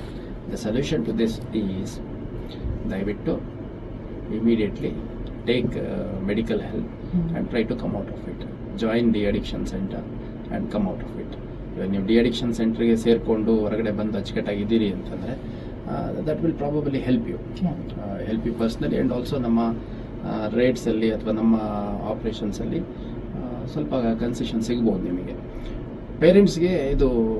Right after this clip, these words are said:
Speaker 1: ಅರ್ಥ ಆಗ್ಬೇಕು. ನಾನೆಲ್ಲ ಕಡೆ ಹೇಳ್ತೀನಿ, ಈ ಡ್ರಗ್ ಸಮಸ್ಯೆ ಗೆದ್ದಲು ಹುಳ ಇದ್ದಂಗೆ. ಒಂದು ಶ್ರೀಗಂಧದ ಮರ ಇದ್ರೂನು ಅಥವಾ ಒಂದು ಟೀ
Speaker 2: ಹ್ಮ್.
Speaker 1: ಕುಡ್ ಇದ್ರೂನು, ಆ, ಏನ್ ನೋಡಿ, ಒಂದ್ ತೆಂಗಿನ ಮರ ಇರುತ್ತೆ, ನೂರಾರು ಅಡಿ ಬೆಳೆದಿರುತ್ತೆ,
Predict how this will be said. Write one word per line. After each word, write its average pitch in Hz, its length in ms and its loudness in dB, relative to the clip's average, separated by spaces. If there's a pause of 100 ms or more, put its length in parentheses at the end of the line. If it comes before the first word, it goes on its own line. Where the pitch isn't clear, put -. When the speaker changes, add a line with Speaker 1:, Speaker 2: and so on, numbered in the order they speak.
(400)
Speaker 1:
ಅರ್ಥ 113 180 -4
ಆಗ್ಬೇಕು. 95 420 -2 (440)
ನಾನೆಲ್ಲ 110 280 2
ಕಡೆ 117 180 0
ಹೇಳ್ತೀನಿ, 107 360 0
ಈ 104 100 -4
ಡ್ರಗ್ 113 240 0
ಸಮಸ್ಯೆ 135 480 2
ಗೆದ್ದಲು 117 420 4
ಹುಳ 110 120 4
ಇದ್ದಂಗೆ. 92 420 -2 (640)
ಒಂದು 98 440 0 (480)
ಶ್ರೀಗಂಧದ 131 460 4
ಮರ 117 140 4
ಇದ್ರೂನು 117 560 4
ಅಥವಾ 104 240 -2
ಒಂದು 101 240 0
ಟೀ 95 200 4
Speaker 2:
ಹ್ಮ್. 90 100 2
Speaker 1:
ಕುಡ್ 117 180 2
ಇದ್ರೂನು, 101 480 -2 (580)
ಆ, 113 40 -4 (540)
ಏನ್ 113 140 0
ನೋಡಿ, 107 160 4
ಒಂದ್ 101 180 0
ತೆಂಗಿನ 120 240 4
ಮರ 110 120 4
ಇರುತ್ತೆ, 98 420 -4 (400)
ನೂರಾರು 123 280 2
ಅಡಿ 113 180 4
ಬೆಳೆದಿರುತ್ತೆ, 104 500 2